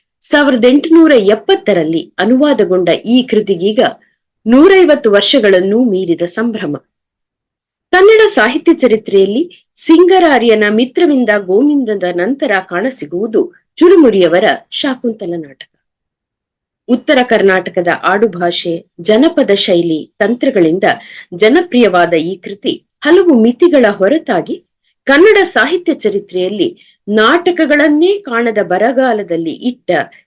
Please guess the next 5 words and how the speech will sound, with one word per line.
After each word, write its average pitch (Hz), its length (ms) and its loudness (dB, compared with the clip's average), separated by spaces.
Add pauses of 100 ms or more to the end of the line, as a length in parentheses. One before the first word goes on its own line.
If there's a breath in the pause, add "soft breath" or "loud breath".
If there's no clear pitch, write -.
(140)
ಹೆಜ್ಜೆ 247 600 -2 (180)
ಐತಿಹಾಸಿಕ 240 760 -4
ಮಹತ್ವವನ್ನು 170 920 -2 (300 soft breath)
ಪಡೆದುಕೊಳ್ಳುತ್ತದೆ. 214 840 -2 (960)
ಕನ್ನಡ 294 360 4